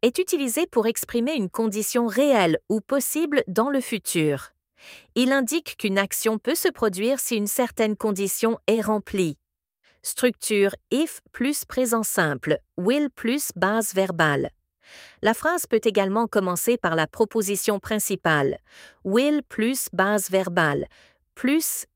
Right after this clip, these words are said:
if plus présent simple exemple. If it rain, we will stay at home.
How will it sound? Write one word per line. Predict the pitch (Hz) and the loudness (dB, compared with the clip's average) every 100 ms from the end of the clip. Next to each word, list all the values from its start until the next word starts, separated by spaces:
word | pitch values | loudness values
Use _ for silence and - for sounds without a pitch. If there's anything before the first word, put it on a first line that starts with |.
| _ | _
if | 226 285 - _ | 0 0 -2 _
plus | - 233 247 - | -4 -2 -2 -6
présent | - 208 220 | -2 0 0
simple | 202 - 214 202 - - | 0 0 0 0 0 0
exemple. | 165 - 170 139 - 156 - _ _ - - _ | -2 2 2 2 0 0 -2 _ _ -20 -20 _
If | 233 262 | 0 2
it | 302 285 - | -2 -4 0
rain, | 233 233 175 160 - _ | 2 4 2 -2 -6 _
we | 208 247 | 0 4
will | 247 | 2
stay | 233 - 247 269 | 0 -2 -2 0
at | 214 233 - | -2 -4 0
home. | 196 170 151 | 2 2 0